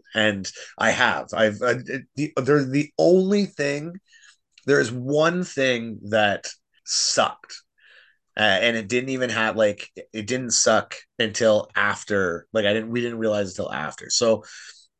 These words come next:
completely un-, like, rehearsed or, like,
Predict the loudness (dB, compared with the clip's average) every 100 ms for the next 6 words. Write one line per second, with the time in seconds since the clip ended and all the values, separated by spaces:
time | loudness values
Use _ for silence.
0 | _ -6 -6 -4 -4 0 0 2 0 2
1 | 2 0 -2 -8 -14 -16 _ -6 -2 -2
2 | -2 -4 -4 2 4 4 0 -2 0 0
3 | 0 -2 -2